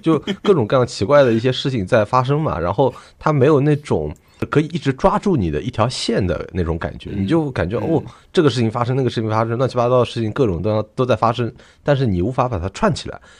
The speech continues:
Speaker 1: 所以说《沙丘一》你会在某一个时段，你会有一种迷失感。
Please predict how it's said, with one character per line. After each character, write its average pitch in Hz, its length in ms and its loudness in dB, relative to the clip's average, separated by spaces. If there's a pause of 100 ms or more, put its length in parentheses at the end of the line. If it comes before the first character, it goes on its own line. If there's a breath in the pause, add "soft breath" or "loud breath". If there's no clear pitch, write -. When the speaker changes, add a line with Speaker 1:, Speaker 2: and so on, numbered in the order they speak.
(180 soft breath)
Speaker 1:
所 135 80 0
以 127 60 0
说 139 180 0
《沙 175 160 -4
丘 180 160 0
一》 185 220 0
你 95 100 -2
会 113 300 0 (400 soft breath)
在 147 220 2
某 85 280 2
一 87 140 -6
个 160 180 2
时 - 320 -6
段， 147 300 0 (300 soft breath)
你 95 100 -2
会 117 220 4
有 95 160 4
一 101 40 2
种 90 160 0
迷 78 160 -2
失 135 200 -4
感。 - 120 -4